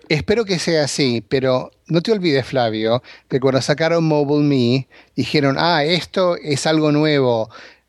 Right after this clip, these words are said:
Am, ah, Mac punto com, bueno, era lo que era, pero, ah, hemos rehecho esto,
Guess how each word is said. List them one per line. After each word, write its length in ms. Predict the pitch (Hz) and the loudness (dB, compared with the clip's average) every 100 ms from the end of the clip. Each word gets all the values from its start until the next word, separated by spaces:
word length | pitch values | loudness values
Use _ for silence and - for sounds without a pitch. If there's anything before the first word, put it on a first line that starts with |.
| _ | _
Am, 920 | 139 135 131 127 127 123 123 120 120 120 - | -2 2 2 2 2 2 2 2 0 -2 -2
ah, 180 | 131 131 | -2 0
Mac 280 | 143 180 - | 0 -2 0
punto 340 | 180 156 156 | -2 0 -2
com, 500 | 175 175 180 180 180 - | 0 0 2 0 -2 -4
bueno, 380 | 151 147 135 | -2 0 2
era 360 | 131 147 165 160 | 0 0 0 0
lo 160 | 147 131 | 0 0
que 240 | 139 156 | 0 2
era, 260 | 170 170 165 | 2 0 0
pero, 360 | 135 127 127 | 0 -2 -2
ah, 200 | 147 156 - | -2 -4 -2
hemos 480 | 156 165 165 - - | 0 0 0 -4 -8
rehecho 880 | 131 147 160 170 170 - 175 170 165 - - - - | -4 0 0 0 0 0 0 0 -2 -8 -18 -20 -6
esto, 500 | 147 147 - 160 160 | -2 -2 -2 -4 -4